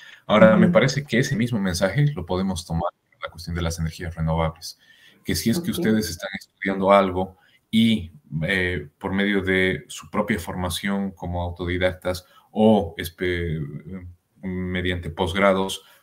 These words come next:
Speaker 1: pueden acercarse a aquello que ustedes quieren, que en este caso estamos pensando que son las energías renovables. Hay muchas áreas que seguramente los pueden acercar, eh, de manera interesante, y no solo la ingeniería.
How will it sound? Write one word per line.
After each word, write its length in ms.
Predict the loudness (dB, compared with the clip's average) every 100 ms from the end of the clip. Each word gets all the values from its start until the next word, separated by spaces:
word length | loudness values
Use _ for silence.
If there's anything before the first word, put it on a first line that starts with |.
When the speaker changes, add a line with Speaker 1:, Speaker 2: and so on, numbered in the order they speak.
| 0
Speaker 1:
pueden 320 | 2 4 2
acercarse 840 | -2 -6 -8 -4 2 2 0 -8
a 120 | -6 -6
aquello 400 | -4 -4 -4 -6
que 100 | -12
ustedes 380 | -4 -2 -4
quieren, 400 | -2 -2 -2 -4
que 160 | -6 -8
en 40 |
este 220 | -6 -8 -8
caso 260 | -8 -8
estamos 300 | -12 -8 -8
pensando 300 | -8 -6 -6
que 100 | -8
son 140 | -6 -6
las 120 | -6
energías 380 | -8 -6 -6 -4
renovables. 640 | 0 0 0 -2 -6 -10 _ -20 -20 -20 -20 _ 2
Hay 280 | 4 4
muchas 480 | 2 2 2 0 -4
áreas 260 | -2 -2 -2
que 100 | -6
seguramente 540 | -6 -2 0 0 -2
los 140 | -6 -4
pueden 240 | -4 -2
acercar, 600 | -4 -6 -6 0 0 0 -4
eh, 160 | -6 -6
de 80 | -4
manera 260 | -2 -2
interesante, 560 | -4 -4 -6 -6 -10 -10
y 60 | -10
no 140 | -8
solo 200 | -4 -4
la 100 | -2
ingeniería. 440 | -2 -2 -4 -6